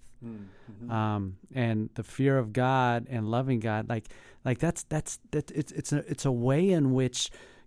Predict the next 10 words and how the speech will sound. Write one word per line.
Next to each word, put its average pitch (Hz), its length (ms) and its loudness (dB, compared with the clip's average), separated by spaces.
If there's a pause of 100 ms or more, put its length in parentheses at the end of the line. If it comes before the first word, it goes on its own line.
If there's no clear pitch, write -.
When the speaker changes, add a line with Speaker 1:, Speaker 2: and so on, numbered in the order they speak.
(120)
Speaker 2:
God 135 320 4
has 127 140 4
shown 143 340 2
us 135 200 2
to 139 180 0
love 135 380 2
him 127 320 2
is, 120 380 -4
is, 127 260 -2
is, 131 440 0